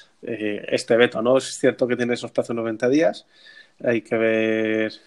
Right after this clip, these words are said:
qué ocurre, pero también el fundador de Huawei salió al paso también hace unos días diciendo que, que de alguna forma ya se, se veía venir esta restricción. Él se mostró muy tranquilo, muy calmado y,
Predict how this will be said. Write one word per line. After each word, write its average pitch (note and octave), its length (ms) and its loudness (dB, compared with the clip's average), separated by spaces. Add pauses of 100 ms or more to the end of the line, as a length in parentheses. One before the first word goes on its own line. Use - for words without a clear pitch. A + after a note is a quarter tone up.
qué C#3+ 80 0
ocurre, E3 460 6
pero B2+ 180 -2
también C#3+ 380 -2 (180)
el C#3 120 -12
fundador A#2+ 400 -2
de A#2+ 580 0 (100)
Huawei B2 300 2
salió A2+ 260 -2
al A2 100 0
paso A#2 240 -6
también A#2 240 -8
hace A2 160 -12
unos A2+ 140 -14
días D3 220 -10
diciendo A2+ 400 -18
que, A2+ 320 -20 (440)
que - 180 -16 (200)
de A#2 160 -8
alguna C#3+ 240 6
forma D3+ 240 4
ya C3 600 2
se, - 160 -16 (280)
se - 200 -14
veía B2+ 260 0
venir C3 260 -6 (300)
esta A2 440 2
restricción. D3+ 520 -10 (760)
Él D#3+ 120 6
se E3 100 -2
mostró D3 420 0
muy C#3 320 -4
tranquilo, D3+ 440 -8
muy C3 160 -8
calmado C#3+ 440 -6
y, G#2 400 -14